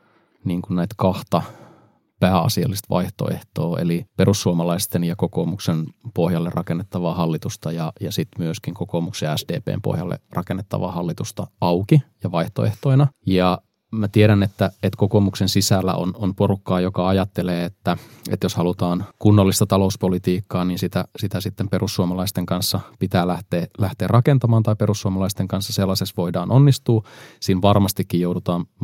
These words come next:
joudutaan myymään monia sellaisia niin kuin – asioita, jotka liittyy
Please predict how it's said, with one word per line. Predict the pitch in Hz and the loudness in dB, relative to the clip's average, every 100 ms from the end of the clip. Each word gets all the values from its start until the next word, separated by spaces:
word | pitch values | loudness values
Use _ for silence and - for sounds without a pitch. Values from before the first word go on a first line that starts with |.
| 98 | -4
joudutaan | 95 95 - 92 | 0 0 0 0
myymään | 90 90 87 87 | 2 2 0 0
monia | 90 90 | 0 0
sellaisia | 87 85 82 85 82 | -2 -4 -4 -4 -4
niin | 85 82 | -4 -4
kuin – | 85 - - - - _ _ | -6 -6 -16 -20 -20 _ _
asioita, | - 95 92 85 87 | -2 0 2 0 -2
jotka | 82 - | -4 -6
liittyy | 87 - - 85 80 | -6 -6 -2 -2 -2